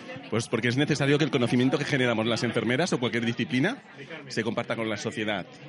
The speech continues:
Es una de las competencias que tendríamos que tener todos los profesionales. Compartir el conocimiento y dárselo a la sociedad. Aquello que nosotros hemos, hemos generado y que puede enriquecer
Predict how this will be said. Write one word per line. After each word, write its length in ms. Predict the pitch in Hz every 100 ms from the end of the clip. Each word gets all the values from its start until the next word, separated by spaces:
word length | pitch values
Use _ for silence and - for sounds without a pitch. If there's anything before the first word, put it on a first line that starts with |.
| - - - - -
Es 200 | 117 123
una 180 | 131 135
de 80 | 135
las 240 | 123 120
competencias 540 | - 120 117 117 139 160
que 60 | 135
tendríamos 340 | 123 131 139
que 100 | 135
tener 180 | 123 135
todos 140 | 131
los 120 | 127 123
profesionales. 640 | 123 117 117 101 92 87 - - - - - - - -
Compartir 420 | 123 120 120 147
el 60 | 143
conocimiento 760 | 139 127 127 131 143 151 202 262 - - - -
y 80 |
dárselo 280 | 123 127 147
a 40 | 131
la 100 | 117
sociedad. 480 | 120 127 101 90 90 - - - -
Aquello 220 | 113 143
que 60 | 143
nosotros 280 | 143 143 135
hemos, 200 | 131 127
hemos 200 | 131 127
generado 400 | 131 123 123 147
y 40 |
que 100 | 196
puede 180 | 131 135
enriquecer 520 | 123 120 123 151 202